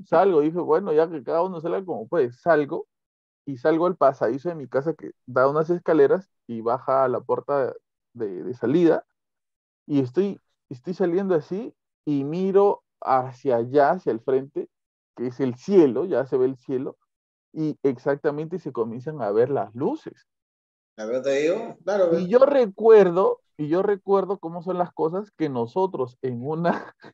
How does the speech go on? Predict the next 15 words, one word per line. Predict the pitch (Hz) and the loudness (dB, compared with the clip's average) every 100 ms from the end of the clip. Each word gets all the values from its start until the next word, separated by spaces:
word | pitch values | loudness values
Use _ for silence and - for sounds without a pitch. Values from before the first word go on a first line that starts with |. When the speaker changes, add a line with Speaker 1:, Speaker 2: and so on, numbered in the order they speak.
| _ _ - | _ _ -20
Speaker 1:
<laughs> | - - 247 | -20 -20 -4
en | 175 147 | -2 -2
una | 151 170 180 | -4 -2 -2
reunión | 170 151 139 156 180 156 165 - _ _ _ _ | -2 -4 -4 -6 -2 -2 -2 -10 _ _ _ _
de | - 120 | -4 -2
comunidad, | 143 156 165 170 165 139 160 - _ _ _ _ _ _ | 0 -2 -2 -2 4 6 4 0 _ _ _ _ _ _
un | 151 156 | 0 2
amigo | 156 170 190 175 | 0 0 2 2
que | 127 117 | 2 -4
nosotros | 110 131 131 151 | -4 -6 -4 -6
tenemos | 147 127 131 139 165 | -6 -6 -4 -6 -6
en | 156 | -4
común | 175 165 160 190 - | -2 0 -2 -4 0
había | 123 117 123 170 151 | 4 4 4 4 6
hablado | 120 117 139 156 160 156 220 | 4 4 4 6 4 0 -4